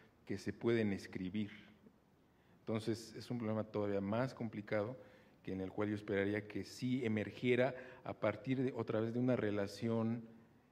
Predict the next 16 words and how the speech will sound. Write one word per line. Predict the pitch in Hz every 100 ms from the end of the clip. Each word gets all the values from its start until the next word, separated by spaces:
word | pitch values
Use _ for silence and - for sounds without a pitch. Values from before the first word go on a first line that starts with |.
| -
entre | 98 95 107
dos, | 104 123 127 - - -
eh, | 120 104 - - _ _ -
personas, | 139 110 107 110 104
gentes, | - 101 98 104 98
humanos, | 95 92 98 98 98 - - - -
como | - 95 90
quieran | 113 110
llamarlo, | 104 101 101 104 117 120 - - -
que | - 104
pudieran | - - - 113 110 120 131 117 113 117 117 - - _
tener | - 98 98 101 -
un | 113 107 101
interés | 98 92 98 101 98
en | 90
común. | 92 90